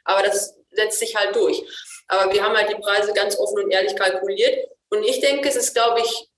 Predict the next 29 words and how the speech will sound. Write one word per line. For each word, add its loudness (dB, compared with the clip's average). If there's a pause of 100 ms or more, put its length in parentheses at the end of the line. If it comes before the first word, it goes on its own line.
(100)
zielführender, 2
dass 2
der 0
Mitarbeiter 2
einfach 0
sich -4
ein, 0
zum -2
Beispiel 0
jetzt 2
beim 0
Aperitif, -4
bleiben 0
wir 0
einfach -4
mal -8
dabei, -2 (340)
ein -2
Aperitif 0 (280)
aussucht, 2 (220)
den 0
er 0
selber 2
gerne 0
mag, 0
den 2
er 0
gerne 0
anbietet, -2